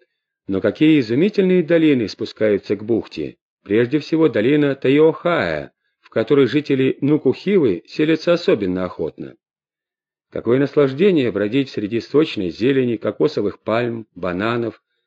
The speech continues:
казуарин, гуайяв, гибискусов, хлебных деревьев и стольких других.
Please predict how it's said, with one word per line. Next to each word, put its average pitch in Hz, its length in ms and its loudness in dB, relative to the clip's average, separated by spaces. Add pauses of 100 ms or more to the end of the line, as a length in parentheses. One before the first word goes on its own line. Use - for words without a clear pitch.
(100)
казуарин, 120 800 0 (240)
гуайяв, 117 880 0 (260)
гибискусов, 135 880 0 (220)
хлебных 139 460 0
деревьев 135 640 0
и 120 100 -2
стольких 180 540 0
других. 95 540 -4